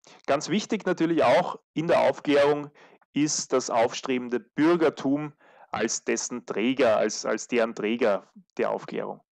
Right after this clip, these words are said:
Ja, das aufstrebende Bürgertum, das haben wir auch letzte Woche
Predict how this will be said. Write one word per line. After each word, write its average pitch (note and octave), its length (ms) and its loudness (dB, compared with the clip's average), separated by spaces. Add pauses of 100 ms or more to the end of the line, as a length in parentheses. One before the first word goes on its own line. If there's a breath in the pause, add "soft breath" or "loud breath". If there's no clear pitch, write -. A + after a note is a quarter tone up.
(880)
Ja, C#3+ 280 -8 (500 soft breath)
das A#2 140 -6
aufstrebende C3+ 480 0
Bürgertum, F3 580 2
das C#3 180 -4
haben C3 260 0
wir D3+ 200 4
auch C3 180 0
letzte B2 600 -2
Woche D3+ 520 0